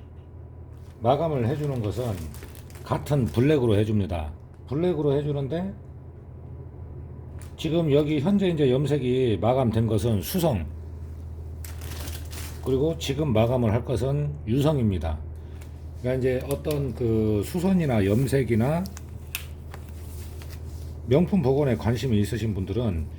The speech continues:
큰 비용이 들어가는 거 아니기 때문에 스프레이, 예, 컴프레셔 이거 정도는 준비하는 것이 좋아요. 그래야 일을 받죠.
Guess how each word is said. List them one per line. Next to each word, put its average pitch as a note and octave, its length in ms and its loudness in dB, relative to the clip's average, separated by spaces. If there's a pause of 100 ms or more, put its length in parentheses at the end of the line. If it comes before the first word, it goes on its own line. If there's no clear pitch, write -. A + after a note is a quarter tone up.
(280)
큰 A3 320 8
비용이 C#3 400 0
들어가는 A#2 400 2
거 F2+ 80 0
아니기 F#2+ 300 0
때문에 F#2 500 -2 (340)
스프레이, D3 580 0
예, G3 60 -4 (1040)
컴프레셔 A#2 540 -2 (500)
이거 B2+ 400 2 (100)
정도는 B2+ 760 2
준비하는 B2 720 0
것이 D3 220 -4
좋아요. E2 440 -6 (1500)
그래야 F3+ 240 2
일을 B2+ 300 0
받죠. G2 360 -4